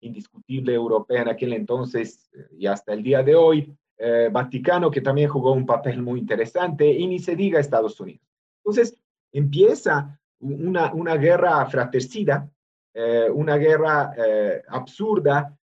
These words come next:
en donde de repente los vecinos, eh, levantan la mano uno a otro. Eh, éramos, eh, étnicamente hablando, un, un, un mapa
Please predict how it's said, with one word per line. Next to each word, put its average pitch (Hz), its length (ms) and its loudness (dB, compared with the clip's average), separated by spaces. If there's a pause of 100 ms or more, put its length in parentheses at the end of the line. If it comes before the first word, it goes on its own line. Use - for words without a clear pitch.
en 135 200 -4
donde 135 300 2
de 131 120 2
repente 151 540 0
los 117 360 0
vecinos, 135 680 -6
eh, 110 140 -6
levantan 127 500 0
la 113 120 -4
mano 131 260 -2
uno 127 180 -2
a 110 80 -2
otro. 143 560 2 (220)
Eh, 120 440 2 (440)
éramos, 151 640 -2 (160)
eh, 120 240 -4
étnicamente 143 800 -4
hablando, 131 840 0
un, 135 280 -6
un, 139 280 -6
un 147 260 -6
mapa 135 560 -2